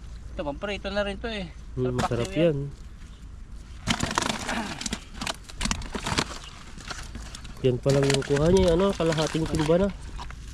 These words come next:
Speaker 2: Yan, no?
Speaker 1: Meron pa kami dun sa kabila. Ang tilapia dito, malalakas.
Speaker 2: Oo.
Speaker 1: Hindi katulad ng tilapia na iba na, ano,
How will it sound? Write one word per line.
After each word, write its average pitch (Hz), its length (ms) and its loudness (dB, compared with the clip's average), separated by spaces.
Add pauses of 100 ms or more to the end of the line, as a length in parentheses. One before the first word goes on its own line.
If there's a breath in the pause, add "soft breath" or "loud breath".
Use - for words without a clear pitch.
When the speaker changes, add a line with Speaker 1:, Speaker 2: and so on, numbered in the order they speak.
(220)
Speaker 2:
Yan, 170 160 4
no? 208 100 4 (220)
Speaker 1:
Meron 131 240 -6
pa 160 80 -4
kami 151 160 -2
dun 151 160 -2
sa 156 320 2
kabila. 151 320 -2 (160)
Ang 190 160 -6
tilapia 220 400 0
dito, 165 160 -4
malalakas. 220 720 -2 (480)
Speaker 2:
Oo. 143 320 6 (400)
Speaker 1:
Hindi 180 160 -4
katulad 196 320 -6
ng 202 80 -8
tilapia 196 480 0
na 196 160 -4
iba 180 240 0
na, 190 160 2
ano, 196 240 0